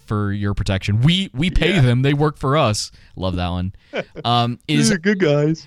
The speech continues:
Speaker 1: It is, it's like, "The City of Miami Police Department is hosting a gun buyback in an effort to support Ukraine and take guns off the streets."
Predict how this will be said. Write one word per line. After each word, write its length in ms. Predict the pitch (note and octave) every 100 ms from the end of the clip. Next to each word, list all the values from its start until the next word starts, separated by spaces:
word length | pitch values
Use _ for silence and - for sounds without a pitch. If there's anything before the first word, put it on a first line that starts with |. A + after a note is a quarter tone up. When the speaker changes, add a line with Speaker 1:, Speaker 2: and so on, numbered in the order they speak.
| -
Speaker 1:
It 80 | C3+
is, 140 | D3 C#3+
it's 140 | C#3
like, 160 | C#3 -
"The 120 | C#3+
City 400 | - D#3+ F#3 -
of 280 | C3+ C#3 C#3
Miami 360 | C#3 B2+ B2
Police 240 | B2 A#2+ B2+
Department 360 | A2 A2+ G2+
is 100 | G#2
hosting 480 | G#2+ C3+ D3+ F3 D#3+ G2
a 80 |
gun 420 | A2 G#2 B2+ E3+ D3
buyback 560 | A#2+ B2 G#2+ E2+ F2+
in 80 | G2+
an 120 | G2+ -
effort 300 | - E3+ -
to 80 | D#3
support 400 | D3 - B2 G#2
Ukraine 460 | G#2 - A2 F#2+
and 100 | F#2 G2
take 260 | A#2 A2
guns 260 | G#2 G2+ G2
off 240 | - G2 -
the 80 |
streets." 560 | F#2 - F#2 F2+ -